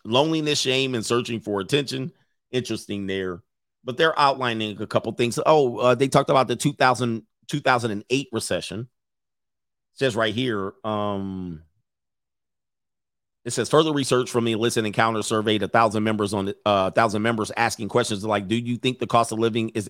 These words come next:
impacting your marriage and making you more likely to cheat?' An overwhelming eighty-five percent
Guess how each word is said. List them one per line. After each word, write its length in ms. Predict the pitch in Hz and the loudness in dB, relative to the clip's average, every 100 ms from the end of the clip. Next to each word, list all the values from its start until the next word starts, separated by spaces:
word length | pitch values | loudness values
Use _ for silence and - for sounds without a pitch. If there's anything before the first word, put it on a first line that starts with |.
| 110 | -2
impacting 480 | 110 110 104 107 | 0 2 0 -2
your 140 | 101 98 | -2 -2
marriage 420 | 110 110 101 - _ - | 2 2 0 -4 _ -4
and 140 | 113 | 0
making 280 | 113 107 110 | 2 0 -2
you 120 | 110 | -2
more 180 | 104 101 | 0 0
likely 300 | 104 101 123 | 0 -2 -4
to 100 | 110 | -2
cheat?' 320 | - 185 - _ _ - | 0 0 -2 _ _ 2
An 100 | 139 | 4
overwhelming 680 | 139 147 143 143 143 139 - _ - | 6 6 6 2 2 -2 -8 _ 0
eighty-five 460 | 151 147 135 131 127 | 2 2 4 4 4
percent 380 | 127 123 120 | 0 0 0